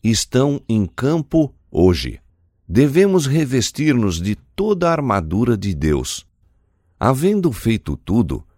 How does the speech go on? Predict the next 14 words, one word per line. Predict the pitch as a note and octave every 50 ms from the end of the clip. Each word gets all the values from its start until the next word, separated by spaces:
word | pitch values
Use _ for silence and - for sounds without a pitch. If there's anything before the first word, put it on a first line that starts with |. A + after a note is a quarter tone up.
| _ _ _ _ _
temos | - A2+ B2 C3+ C#3 C3+ B2 G2+
de | G2 A2 G#2+
ficar | - - G#2+ - - G#2 F#2 F2 D#2+
firmes, | - - - - B2 D#3+ F#3+ G3+ G3 G3+ G3+ F#3+ - - - - _ _ _ _ _ _
enfrentando | - G2 A#2 B2+ B2 - B2+ B2 A#2+ G#2 F2 - B2 C3+ C3+ A2+ G#2 F2+
principados | - G#2+ G#2+ G#2 - - F#2 D#2 - - G2+ A2+ A#2 F#2+ E2 E2+ D#2 C#2+
e | D2 C2+
potestades | - C#2+ C2+ - - D2 D2 - - G#2 G2+ A2+ C3+ C3+ D3+ D3 C3+ - - - _ _ _ _ _ _ _ _ -
e | - C3 C#3+
as | B2 - -
forças | - - A#2 A#2 B2+ A#2+ - - A#2 A2
espirituais | A2 A2 G2+ - - A2+ G2 G2 F#2 - - F2 F2 E2+ F2 E2 D2+
do | E2+ F2+
mal | D#2+ D#2 D#2+ F2+ G#2+ B2 C3 B2+